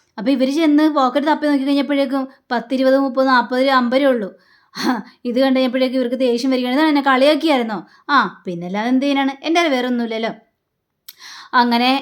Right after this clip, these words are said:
ഏ, ഏ, നമ്മുടെ, ഏ, വിക്രം, ഏ, വിക്രത്തിൻ്റെ അച്ഛനെ കാണിക്കുകയാണ്. അപ്പൊ അച്ഛനാണെങ്കിൽ കുറേ കൃഷികളെല്ലാം ചെയ്ത് ചേനയും ചേമ്പും ഒക്കെ ഇങ്ങനെ എടുത്ത് എടുക്കുകയാണ്. എടുത്തു കഴിഞ്ഞപ്പോഴേക്കും, "നിൻ്റെ മോനെ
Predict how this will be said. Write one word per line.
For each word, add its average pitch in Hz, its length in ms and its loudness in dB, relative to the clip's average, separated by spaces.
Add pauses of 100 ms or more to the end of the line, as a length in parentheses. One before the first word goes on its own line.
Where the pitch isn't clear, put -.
ഏ, 262 100 -2 (640)
ഏ, 269 200 2
നമ്മുടെ, 277 340 2 (640)
ഏ, 294 60 -2 (240)
വിക്രം, 285 420 0
ഏ, 294 140 2 (240)
വിക്രത്തിൻ്റെ 285 600 0 (240)
അച്ഛനെ 302 300 0
കാണിക്കുകയാണ്. 262 460 -2 (100)
അപ്പൊ 233 200 -8
അച്ഛനാണെങ്കിൽ 277 600 0 (460)
കുറേ 254 280 -2
കൃഷികളെല്ലാം 262 600 -2
ചെയ്ത് 254 320 0
ചേനയും 254 460 -2
ചേമ്പും 240 380 -2
ഒക്കെ 233 220 -8
ഇങ്ങനെ 262 200 0
എടുത്ത് 254 220 -2 (120)
എടുക്കുകയാണ്. 226 480 -2
എടുത്തു 208 180 -8
കഴിഞ്ഞപ്പോഴേക്കും, 240 560 -4 (360)
"നിൻ്റെ 262 240 0
മോനെ 247 480 -2